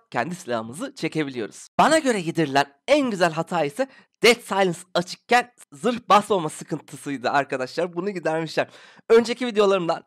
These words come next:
biliyorsanız benim favori eşyam Dead Silence. Bu eşya sayesinde hem bir tık daha hızlı koşuyorsunuz ve s-, düşmanlarınızın yakınına sessizce giderek çok rahat bir şekilde böyle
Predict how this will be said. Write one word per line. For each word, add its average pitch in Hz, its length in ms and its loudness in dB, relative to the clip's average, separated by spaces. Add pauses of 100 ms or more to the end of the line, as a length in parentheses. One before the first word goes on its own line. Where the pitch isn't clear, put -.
(200)
biliyorsanız 240 520 2 (440)
benim 247 180 4
favori 202 340 4
eşyam 160 400 -2
Dead 135 120 -2
Silence. 113 400 -6 (380)
Bu - 40 0
eşya 175 360 2
sayesinde 143 580 -2 (360)
hem 151 240 -4
bir 175 80 -4
tık - 180 -10
daha 151 220 0
hızlı 170 340 -2 (240)
koşuyorsunuz 147 640 -4 (280)
ve 180 320 2
s-, - 120 -20 (300)
düşmanlarınızın 151 600 -2
yakınına 160 540 -2
sessizce 147 520 -8
giderek 190 420 -6 (240)
çok 240 200 0
rahat 185 220 -2
bir 160 60 -8
şekilde 160 420 -4
böyle 165 280 0